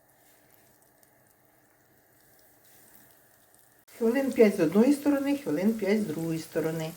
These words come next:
Перевертаю на другу сторону вже. Підсмажилися з одної сторони, тепер на другу. І на помірному вогні доводю до готовності. Ось і пересмажила вже всі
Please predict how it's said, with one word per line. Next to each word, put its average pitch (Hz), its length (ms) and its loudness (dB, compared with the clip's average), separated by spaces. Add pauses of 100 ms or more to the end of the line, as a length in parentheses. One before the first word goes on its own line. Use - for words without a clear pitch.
(460)
Перевертаю 214 600 4
на 208 80 6
другу 202 220 4
сторону 135 640 2
вже. 131 180 -2 (1080)
Підсмажилися 156 840 0
з 156 120 0
одної 214 280 2
сторони, 262 600 0
тепер 202 340 2
на 208 100 6
другу. 139 440 2 (760)
І 214 80 6
на 208 120 6
помірному 202 580 8
вогні 202 480 4 (320)
доводю 220 480 4
до 180 60 4
готовності. 160 880 0 (2250)
Ось 311 200 -2
і 294 40 -2
пересмажила 226 640 0
вже 185 300 -2
всі 190 440 -6